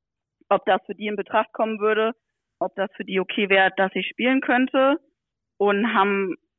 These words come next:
auf die Haftung hingewiesen währenddessen. Und da gab's halt Vereine, die dagegen gestimmt haben. Ich weiß nicht, wie viele es waren. Es war eine anonyme Abstimmung und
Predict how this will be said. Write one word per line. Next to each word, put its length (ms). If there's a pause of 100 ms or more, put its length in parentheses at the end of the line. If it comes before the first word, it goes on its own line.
auf 180
die 120
Haftung 360
hingewiesen 680 (400)
währenddessen. 760 (420)
Und 580 (280)
da 140
gab's 300
halt 180
Vereine, 520 (120)
die 420 (520)
dagegen 400
gestimmt 500
haben. 260 (540)
Ich 160
weiß 220
nicht, 180
wie 160
viele 240
es 160
waren. 360 (260)
Es 160
war 100
eine 180
anonyme 480
Abstimmung 600 (560)
und 500